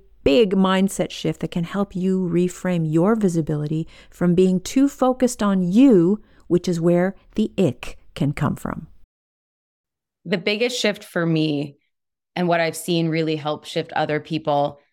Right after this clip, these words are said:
Speaker 2: is changing the focus from "it's about me" to it's about me being a vessel in act of the service of the thing.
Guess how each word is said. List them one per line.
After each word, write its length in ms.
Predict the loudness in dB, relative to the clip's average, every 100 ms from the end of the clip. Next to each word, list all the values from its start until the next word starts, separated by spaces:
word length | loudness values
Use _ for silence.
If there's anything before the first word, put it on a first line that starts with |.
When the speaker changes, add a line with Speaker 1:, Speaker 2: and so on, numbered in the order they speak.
| _ _ _ _
Speaker 2:
is 240 | -4 -4 -8
changing 840 | -6 -2 0 0 0 -2 -2 -4
the 100 | -6
focus 500 | -2 -2 0 -4 -4
from 240 | -4 -6 -4
"it's 260 | -4 -4 -6
about 340 | -2 -2 -2
me" 480 | -4 -2 -2 -4 -8 _ _ _
to 140 | -6 -2
it's 220 | -2 -2
about 260 | -2 0 2
me 180 | 2
being 240 | 2 0 0
a 60 |
vessel 440 | 0 -4 -2 -4 -2
in 260 | -2 -4 -6
act 360 | -6 -6 -10 -4
of 200 | -4 -2
the 140 | -4
service 520 | -4 -4 -2 -2 -2 -4
of 120 | -6
the 80 | -10
thing. 460 | -6 -6 -6 -10